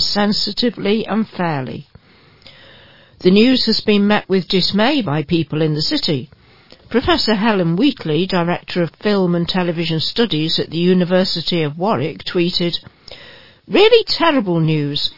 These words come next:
B B C C W R has worked so hard to serve our community in the widest, most inclusive sense."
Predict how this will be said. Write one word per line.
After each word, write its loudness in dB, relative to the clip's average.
B 4
B 4
C 2
C 2
W 0
R 0
has -2
worked 0
so 2
hard 0
to 0
serve 0
our 2
community 2
in 4
the 2
widest, 0
most 0
inclusive 0
sense." -2